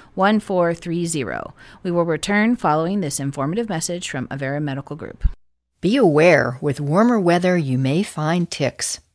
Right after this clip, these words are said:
Speaker 2: Ticks live in grassy, bushy, or wooded areas.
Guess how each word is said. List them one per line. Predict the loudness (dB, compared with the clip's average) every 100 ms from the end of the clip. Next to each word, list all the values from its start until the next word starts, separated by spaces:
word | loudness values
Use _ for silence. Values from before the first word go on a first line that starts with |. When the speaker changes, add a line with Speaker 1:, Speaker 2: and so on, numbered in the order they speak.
| _ _ -2
Speaker 2:
Ticks | -2 -2 0
live | 0 0
in | -2
grassy, | -2 -2 -2 -2 -4 -4
bushy, | -4 -4 -2 0 0 -2 _ -8
or | -4
wooded | -2 4 6 4 2
areas. | 0 0 -2 -6 -10